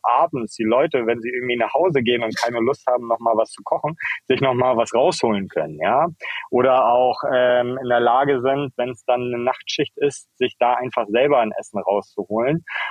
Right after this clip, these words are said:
Und, ähm, das sind viele Zusatzcases, wo wir auch immer wieder bei unseren Kunden auch sehr beratend agieren, ja, weil, ähm, grundsätzlich das Betriebskantinenumfeld hat sich auch sehr gewandelt in dem Sinne, dass,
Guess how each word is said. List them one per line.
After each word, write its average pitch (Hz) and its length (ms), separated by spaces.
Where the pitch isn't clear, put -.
Und, 120 360
ähm, 120 180
das 127 160
sind 143 180
viele 180 440
Zusatzcases, 147 960
wo 120 160
wir 143 240
auch 143 220
immer 143 280
wieder 135 400
bei 123 80
unseren 127 400
Kunden 156 460
auch 123 200
sehr 135 320
beratend 131 720
agieren, 113 540
ja, 127 280
weil, 117 280
ähm, 117 300
grundsätzlich 147 580
das 127 160
Betriebskantinenumfeld 127 1800
hat 120 140
sich - 180
auch - 160
sehr 123 320
gewandelt 117 800
in 104 120
dem 120 300
Sinne, 127 400
dass, 113 380